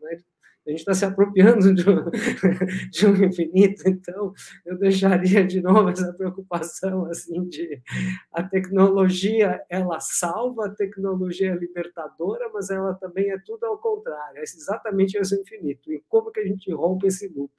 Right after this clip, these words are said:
Não vi a entrevista do Tadeu no Café Filosófico, vi que ele colocou um comentário aqui, mas eu queria muito <laughs> depois <laughs> trocar palavras com ele.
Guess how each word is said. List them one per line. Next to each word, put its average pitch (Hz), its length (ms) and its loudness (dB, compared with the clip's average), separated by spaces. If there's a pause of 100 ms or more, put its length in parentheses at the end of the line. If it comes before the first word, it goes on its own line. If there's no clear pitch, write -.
(460)
Não 220 260 6
vi 190 220 4
a 185 160 6
entrevista 185 480 0
do 175 160 -4
Tadeu 170 640 -4 (440)
no 151 560 -4 (240)
Café 165 300 -4
Filosófico, 160 880 -2 (420)
vi 202 200 2
que 254 80 -2
ele 202 140 6
colocou 196 340 4
um 196 60 0
comentário 185 600 4
aqui, 233 580 -6 (520)
mas 160 180 -4
eu 180 80 -2
queria 196 240 0
muito 196 560 6 (600)
<laughs> - 800 -10
depois 185 600 4 (440)
<laughs> - 460 -12
trocar 175 340 -2
palavras 160 640 -2
com 151 220 -10
ele. 165 440 -4